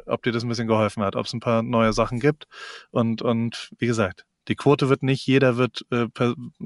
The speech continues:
sofort funktionieren. Aber wenn nur ein guter Kontakt daraus entsteht, dann ist schon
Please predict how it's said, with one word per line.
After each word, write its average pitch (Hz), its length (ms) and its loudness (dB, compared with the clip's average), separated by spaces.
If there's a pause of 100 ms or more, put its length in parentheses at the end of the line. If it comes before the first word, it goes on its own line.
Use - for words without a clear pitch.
(120)
sofort 123 400 0
funktionieren. 135 540 2 (460)
Aber 127 260 2
wenn 135 140 2
nur 139 160 6
ein 147 280 4
guter 165 260 2
Kontakt 151 440 0
daraus 135 240 2
entsteht, 131 400 -2
dann 120 80 -4
ist - 160 -10
schon 127 340 -8